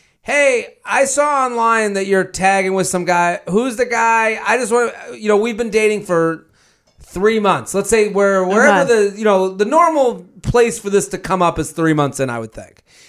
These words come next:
Speaker 1: Or a few months in where you go, "Hey, we're getting closer and closer. I keep seeing you get tagged by someone that you've never mentioned. You've never brought them up. Uh,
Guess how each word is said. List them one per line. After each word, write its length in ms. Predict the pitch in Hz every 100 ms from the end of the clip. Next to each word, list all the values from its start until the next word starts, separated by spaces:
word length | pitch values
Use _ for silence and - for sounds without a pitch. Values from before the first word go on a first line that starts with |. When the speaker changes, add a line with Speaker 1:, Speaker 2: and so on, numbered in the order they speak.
| _ -
Speaker 1:
Or 120 | 156
a 60 | 151
few 180 | 185 185
months 240 | 175 -
in 140 | 151
where 80 | 147
you 80 | 147
go, 180 | 151 156
"Hey, 300 | 220 285 240
we're 200 | 196 262
getting 260 | 285 294 240
closer 360 | 214 226 -
and 80 | 190
closer. 600 | 165 185 190 190 180 170 - - -
I 120 | 160
keep 240 | - 285 294
seeing 480 | - 233 240 233 208
you 80 | 180
get 220 | 240 156
tagged 360 | 180 190 185 156
by 120 | 170
someone 360 | 170 185 175
that 100 | 170
you've 220 | 180 175 156
never 340 | 190 226 240
mentioned. 580 | 190 170 156 170 170 165 - - -
You've 200 | 156 156
never 240 | 190 208
brought 320 | 202 196 185 180
them 160 | 170
up. 360 | 156 151 - - -
Uh, 600 | 147 147 143 143 147